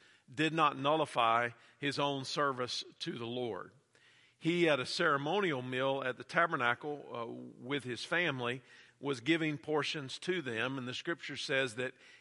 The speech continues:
Hannah was loved and she received a double portion. But she wept and did not eat.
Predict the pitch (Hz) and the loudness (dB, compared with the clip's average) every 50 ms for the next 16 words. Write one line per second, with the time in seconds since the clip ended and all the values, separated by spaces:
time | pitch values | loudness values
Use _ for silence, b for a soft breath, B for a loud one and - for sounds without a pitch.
0 | B B B - 156 156 156 156 165 160 143 135 127 120 110 123 131 143 156 165 | B B B 0 2 2 4 2 2 0 -2 -2 -4 -4 -2 0 2 4 6 6
1 | 143 123 120 123 123 120 123 135 127 127 - - 143 131 135 127 - - 160 151 | 6 6 4 2 2 -2 -6 -8 -6 -6 -6 -6 -4 -4 -4 -6 -6 -4 -4 -4
2 | 143 139 127 104 - - 135 123 113 113 139 139 143 123 202 190 - - - 120 | -4 -4 -6 -8 -10 -10 -10 -8 -4 0 0 0 0 -2 -6 -14 -14 -12 -12 -12
3 | 92 - - - - - - _ _ _ B B B B B B B B B 147 | -10 -10 -10 -12 -12 -14 -20 _ _ _ B B B B B B B B B 4
4 | 151 147 139 - - - - - - 160 135 117 120 156 170 160 143 117 - - | 4 4 4 2 -2 -6 -4 -4 -4 -4 -4 -2 2 4 4 4 4 2 0 -4
5 | - 143 - - 123 117 117 117 135 135 127 127 120 113 113 123 123 104 - | -16 -18 -14 -12 -12 -8 -4 -2 -2 0 2 2 0 0 0 -2 -4 -6 -10